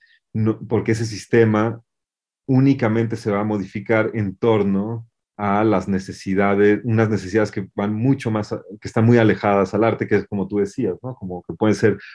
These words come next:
una cuestión de, de finanzas, ¿no? O sea, como que está funcionando más,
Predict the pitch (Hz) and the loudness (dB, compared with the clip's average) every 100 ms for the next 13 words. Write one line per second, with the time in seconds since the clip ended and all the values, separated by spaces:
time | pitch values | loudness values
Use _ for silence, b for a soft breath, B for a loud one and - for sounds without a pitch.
0 | B - 107 95 101 - 110 104 101 92 | B -4 -2 0 -2 -2 -2 0 0 0
1 | 90 85 95 98 110 117 113 107 101 117 | -2 -6 -10 -4 0 0 0 -2 -4 -4
2 | 131 98 98 90 - 87 104 95 107 - | -4 -6 -6 -8 -8 -4 -4 -2 -4 -2
3 | 98 101 104 95 101 98 98 - - | 0 2 2 2 2 0 -2 -8 -20